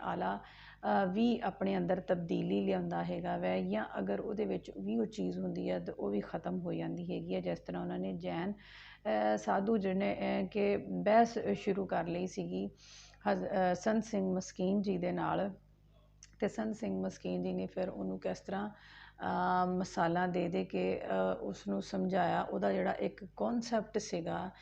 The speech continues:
ਮਜ਼ਹਬ ਦੇ ਬਾਰੇ, ਧਰਮ ਦੇ ਬਾਰੇ, ਸਿੰਘ ਮਸਕੀਨ ਜੀ ਨੇ ਉਸ ਨੂੰ ਬੜੇ ਹੀ ਵਧੀਆ ਅੰਦਾਜ਼ ਦੇ ਨਾਲ ਉਹਨੂੰ ਸਮਝਾਇਆ ਕਿ ਅਗਰ ਆਹ ਜਿਹੜਾ ਪੂਰਾ ਸਰੀਰ ਹੈ, ਇਹਦੇ ਵਿੱਚੋਂ ਇੱਕ ਉਂਗਲ ਨਾ ਰਵੇ, ਇਹ ਅੰਗ ਹੈ ਨਾ ਇਸ ਪੂਰੇ ਸਰੀਰ ਦਾ,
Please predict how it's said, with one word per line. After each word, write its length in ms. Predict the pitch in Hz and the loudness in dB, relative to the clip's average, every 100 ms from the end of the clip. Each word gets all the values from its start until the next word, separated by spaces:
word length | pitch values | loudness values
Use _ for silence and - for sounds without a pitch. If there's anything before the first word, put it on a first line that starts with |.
| - - - | -20 -20 -4
ਮਜ਼ਹਬ 400 | 190 214 214 196 | 0 2 2 2
ਦੇ 100 | 185 | 2
ਬਾਰੇ, 360 | 180 175 170 175 | 4 4 4 2
ਧਰਮ 440 | 170 196 175 180 | 2 2 2 2
ਦੇ 100 | 185 | 2
ਬਾਰੇ, 420 | 180 175 165 175 | 4 4 4 2
ਸਿੰਘ 220 | 190 180 180 | 0 -4 -6
ਮਸਕੀਨ 380 | 180 190 170 | -6 -6 -4
ਜੀ 120 | 165 170 | -4 -4
ਨੇ 220 | 180 196 - - - - | -6 -8 -12 -20 -20 -10
ਉਸ 180 | 208 - | -8 -2
ਨੂੰ 140 | 233 | 0
ਬੜੇ 220 | 208 185 185 | 4 4 4
ਹੀ 120 | 190 | 2
ਵਧੀਆ 480 | 175 170 180 185 185 | 0 0 0 0 0
ਅੰਦਾਜ਼ 400 | 190 185 175 170 | 2 2 2 2
ਦੇ 120 | 185 | 0
ਨਾਲ 160 | 175 | 0
ਉਹਨੂੰ 220 | 180 180 185 | 0 -2 -2
ਸਮਝਾਇਆ 680 | 185 180 180 165 165 175 202 - - - - | -4 -2 0 0 0 -4 -8 -16 -20 -20 -4
ਕਿ 140 | 214 - | -2 0
ਅਗਰ 540 | 214 214 226 226 226 - | 2 6 8 8 6 2
ਆਹ 180 | 208 196 | 2 2
ਜਿਹੜਾ 220 | 196 196 | 4 4
ਪੂਰਾ 360 | 196 - 220 214 | 2 0 2 2
ਸਰੀਰ 560 | 208 - 180 185 202 196 | 2 0 0 0 2 2
ਹੈ, 80 | |
ਇਹਦੇ 220 | 190 196 220 | 2 2 0
ਵਿੱਚੋਂ 260 | 202 220 | 0 0
ਇੱਕ 180 | 214 214 | -2 -2
ਉਂਗਲ 500 | - 214 208 220 214 | -6 -2 0 0 0
ਨਾ 220 | 180 160 | 0 0
ਰਵੇ, 360 | 165 165 165 165 - - - | 0 -2 -4 -6 -14 -20 -6
ਇਹ 120 | 208 208 | 0 2
ਅੰਗ 240 | 240 269 | 4 4
ਹੈ 100 | 220 | 2
ਨਾ 240 | 185 262 240 | 0 -2 -4
ਇਸ 160 | 214 233 233 | -2 -2 0
ਪੂਰੇ 200 | 226 220 | 2 2
ਸਰੀਰ 500 | 220 190 185 180 175 | 0 -2 -2 -2 -4
ਦਾ, 180 | 170 | -6